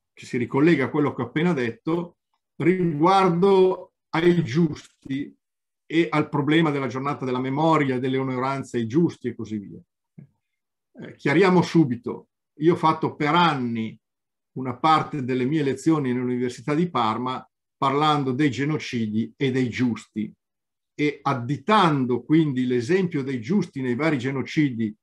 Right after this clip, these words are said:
non solo nella Shoah, ma in can-, tanti altri genocidi da, da Metz Yagerne degli armeni in poi, fino a Ruanda, alla Jugoslavia,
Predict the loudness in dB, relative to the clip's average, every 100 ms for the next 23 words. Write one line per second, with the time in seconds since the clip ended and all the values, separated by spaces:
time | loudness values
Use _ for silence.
0 | _ _ -8 -8 2 4 6 4 0 -2
1 | -4 0 0 0 -4 -6 -8 -8 -10 -6
2 | -4 -4 -4 -4 -4 -4 -2 -4 -4 -4
3 | -2 -4 -6 -8 _ _ _ -8 -2 -2
4 | -2 -2 0 0 0 0 -2 -2 -4 -4
5 | -4 -4 -6 -10 _ _ -10 -4 -2 0
6 | 0 -2 -4 -2 0 0 0 0 -2 -4
7 | -4 -4 -4 -6 -6 -4 -4 -4 -6 -6
8 | -12